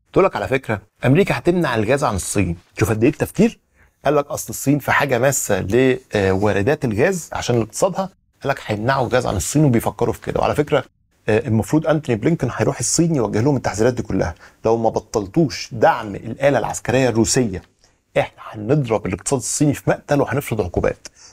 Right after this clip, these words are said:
واديك شايف اول عقوبة تم فرضها ان اي سفينة تحمل النفط الايراني تروح اي مينا، المينا اللي بتستقبل النفط الايراني دي يتم فرض عليها عقوبات.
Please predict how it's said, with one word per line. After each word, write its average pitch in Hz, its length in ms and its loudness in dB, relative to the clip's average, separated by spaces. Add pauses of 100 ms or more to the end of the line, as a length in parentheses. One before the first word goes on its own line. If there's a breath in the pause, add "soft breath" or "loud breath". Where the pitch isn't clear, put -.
(160 soft breath)
واديك 220 240 4
شايف 165 400 2
اول 196 320 2
عقوبة 151 460 4
تم 175 240 0
فرضها 175 560 0
ان 127 140 0
اي 175 300 4
سفينة 147 560 2 (280 soft breath)
تحمل 147 320 0
النفط 131 380 2
الايراني 117 520 0 (160)
تروح - 260 0
اي 175 180 4
مينا، 139 340 4 (500)
المينا 165 380 6
اللي 175 100 2
بتستقبل 196 400 2
النفط 208 240 4
الايراني 196 340 2
دي 202 280 -2
يتم 160 360 2
فرض 160 240 -2
عليها 127 180 0
عقوبات. 98 360 -4